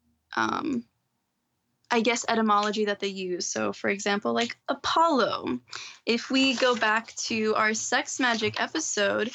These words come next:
um, we can recall that Apollo, wait, where is it? Was, ba, ba, ba, right, the Greeks. Okay, I forgot.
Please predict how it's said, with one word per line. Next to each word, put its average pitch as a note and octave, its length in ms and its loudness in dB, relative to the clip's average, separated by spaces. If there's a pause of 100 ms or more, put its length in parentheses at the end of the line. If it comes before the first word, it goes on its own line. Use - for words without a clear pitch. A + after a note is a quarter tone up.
(440)
um, G#3+ 360 4
we A3+ 140 0
can A3 800 0 (540)
recall C#4+ 1000 0 (920)
that C#4+ 380 2
Apollo, C#4 800 2 (160)
wait, C#4+ 280 -2
where D#4 180 0
is E4 160 0
it? D4 180 0 (1000)
Was, A#3+ 1120 4
ba, E4+ 80 2
ba, F4 140 0
ba, G#4+ 300 4
right, F#3 280 0
the G#3 60 0
Greeks. F#3 500 0
Okay, G3+ 160 0
I G#3+ 100 0
forgot. - 380 -2